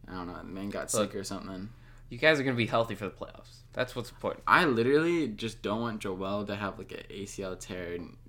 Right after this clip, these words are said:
Speaker 1: tomorrow against Orlando. <laughs> Like, if that happens.
Speaker 2: Is he gonna play?
Speaker 1: Probably not.
Speaker 2: Yeah.
Speaker 1: I would, I would not.
Speaker 2: I, I don't think anyone's
Speaker 1: I would
Speaker 2: gonna
Speaker 1: not.
Speaker 2: play. Um,
Speaker 1: I would not. I would just
Speaker 2: and
Speaker 1: get
Speaker 2: you guys
Speaker 1: ready.
Speaker 2: still might beat the Magic. <laughs>
Speaker 1: But, like, the, the, the thing with, like,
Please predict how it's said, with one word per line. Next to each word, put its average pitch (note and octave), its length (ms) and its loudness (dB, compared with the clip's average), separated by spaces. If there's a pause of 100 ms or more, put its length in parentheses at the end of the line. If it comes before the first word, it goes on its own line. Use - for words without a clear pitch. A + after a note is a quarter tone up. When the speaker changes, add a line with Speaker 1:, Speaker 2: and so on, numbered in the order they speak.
Speaker 1:
tomorrow F2+ 680 -6
against E2+ 340 -10
Orlando. D#2+ 560 -10 (760)
<laughs> - 180 -8
Like, F3+ 240 2
if D3 120 4
that D3 160 4
happens. B2+ 200 4
Speaker 2:
Is F3+ 60 4
he F#3+ 40 4
gonna E3 140 2
play? C#3+ 320 2 (1120)
Speaker 1:
Probably A2 280 0
not. E2 280 -6 (180)
Speaker 2:
Yeah. A#2+ 320 0
Speaker 1:
I D#3 120 12
would, B2+ 120 8
I A#2+ 120 10
would B2 120 8
not. F2 220 2
Speaker 2:
I, A2+ 280 10
I - 20 10
don't F3 120 6
think B2 140 4
anyone's A#2+ 220 6
Speaker 1:
I - 20 4
would G2 160 2
Speaker 2:
gonna E2+ 120 2
Speaker 1:
not. - 20 -
Speaker 2:
play. G2 120 4 (540)
Um, F#2 420 0 (720)
Speaker 1:
I G2+ 100 -2
would G2+ 120 -2
not. F2+ 220 -2
I G#2+ 80 2
would A2 180 0
just G#2+ 160 -4
Speaker 2:
and A2 80 0
Speaker 1:
get B2+ 60 4
Speaker 2:
you C3+ 60 6
guys B2+ 100 10
Speaker 1:
ready. A2+ 80 2
Speaker 2:
still C3 120 4
might G#2 200 4
beat F#2+ 100 -4
the G#2 60 -4
Magic. F#2 500 0
<laughs> - 40 -6 (480)
Speaker 1:
But, D3+ 80 4
like, D#3 160 6
the, D#3+ 100 6
the, D#3 220 -2
the D3+ 140 -4
thing F3+ 200 0
with, F#3+ 140 0
like, C#3 220 6